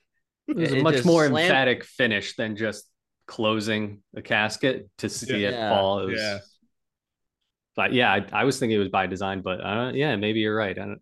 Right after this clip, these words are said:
Speaker 1: <laughs>
Speaker 2: He, he even arranged, he even arranged Christian's arms and, and gave him a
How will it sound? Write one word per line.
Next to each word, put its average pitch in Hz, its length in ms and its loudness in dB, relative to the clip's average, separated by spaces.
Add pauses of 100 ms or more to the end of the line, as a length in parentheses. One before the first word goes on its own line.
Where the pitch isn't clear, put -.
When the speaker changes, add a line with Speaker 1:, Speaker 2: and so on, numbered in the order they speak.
Speaker 1:
<laughs> - 260 -2
Speaker 2:
He, 170 200 -2
he 190 240 2
even 202 180 2
arranged, 143 640 -4
he 185 220 -6
even 220 160 -4
arranged 147 560 -2
Christian's 147 540 -4
arms 147 580 -2
and, 113 380 -8
and 107 520 -8 (440)
gave 151 240 -2
him 143 120 -2
a 107 140 0